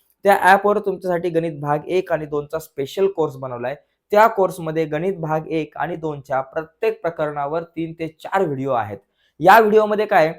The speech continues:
आतापर्यंत बोर्डाच्या परीक्षेला आलेल्या सगळ्या गणितांवर या व्हिडिओजमध्ये चर्चा केली. त्याचबरोबर दोन हजार पंचवीसच्या बोर्डाच्या परीक्षेत कुठली गणितं येऊ शकतात, यावर चर्चा केली. त्याचबरोबर इम्पॉर्टंट कन्सेप्ट, इम्पॉर्टंट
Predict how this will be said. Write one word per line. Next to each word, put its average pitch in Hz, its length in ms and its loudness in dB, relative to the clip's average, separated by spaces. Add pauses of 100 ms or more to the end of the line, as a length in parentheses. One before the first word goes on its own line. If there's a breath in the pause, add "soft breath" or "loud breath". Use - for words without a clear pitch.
(240)
आतापर्यंत 202 720 2
बोर्डाच्या 165 600 2
परीक्षेला 165 540 -4
आलेल्या 143 380 -2
सगळ्या 147 540 0
गणितांवर 160 640 -4 (160)
या 143 180 0 (320)
व्हिडिओजमध्ये 139 580 -10
चर्चा 127 340 -6
केली. 156 260 -2 (340 soft breath)
त्याचबरोबर 202 600 4
दोन 190 200 -4
हजार 165 180 -2
पंचवीसच्या 165 560 -2
बोर्डाच्या 180 420 0
परीक्षेत 165 360 -4 (140)
कुठली 139 280 -6
गणितं 156 300 -6
येऊ 156 180 -2
शकतात, 151 400 -8
यावर 120 300 0
चर्चा 143 320 -6
केली. 139 240 -6 (340 soft breath)
त्याचबरोबर 226 540 6
इम्पॉर्टंट 185 520 0
कन्सेप्ट, 165 580 0
इम्पॉर्टंट 147 480 -4